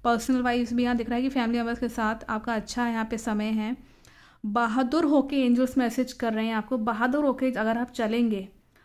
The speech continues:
तो दुश्मनों से लड़ पाएंगे, यहाँ ये मैसेज आ रहा है।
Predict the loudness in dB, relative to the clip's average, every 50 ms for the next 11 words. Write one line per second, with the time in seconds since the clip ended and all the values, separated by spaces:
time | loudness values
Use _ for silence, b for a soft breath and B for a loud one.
0 | b b _ -8 -6 -4 -4 -4 -6 -10 -14 -20 -20 -20 _ _ _ _ _ _
1 | _ _ -14 -10 -8 -8 -8 -8 -6 -4 -2 0 0 0 -2 -2 -2 -2 -2 -2
2 | -2 -2 -2 -2 -4 -4 -4 -4 -4 -4 -6 -6 -6 -6 -6 -6 -6 -4 -4 -4
3 | -2 -2 -4 -6 -6 -8 -10 -10 -8 -8 -8 -8 -8 -10 -12 -14